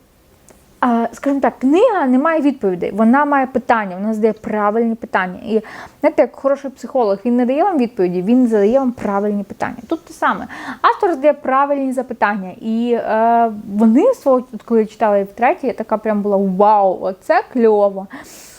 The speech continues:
Тобто книга дійсно, дійсно дуже класна. А, молодим матусям, прям супер молодим матусям, однозначно можу порекомендувати, бо мені дуже сподобалось. Як я вже сказала, детально зупинятись на ній не буду, бо я дійсно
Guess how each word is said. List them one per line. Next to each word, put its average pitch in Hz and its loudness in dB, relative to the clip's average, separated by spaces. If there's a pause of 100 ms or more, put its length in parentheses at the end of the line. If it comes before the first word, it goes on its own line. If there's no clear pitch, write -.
(160)
Тобто 208 -4
книга 262 -2
дійсно, 226 -4
дійсно 202 -6
дуже 196 -6
класна. 311 -2 (460)
А, 240 4
молодим 269 0
матусям, 240 -2
прям 202 -10
супер 220 -6
молодим 190 -4
матусям, 233 -2
однозначно 214 -2
можу 190 -6
порекомендувати, 208 -2
бо 208 -6
мені 202 -2
дуже 180 -4
сподобалось. - -10
Як - -4
я 320 4
вже 330 -2
сказала, 320 0
детально 311 -2
зупинятись 277 -6
на 247 -2
ній 254 0
не 226 0
буду, 403 2
бо 240 -2
я 294 2
дійсно 349 -10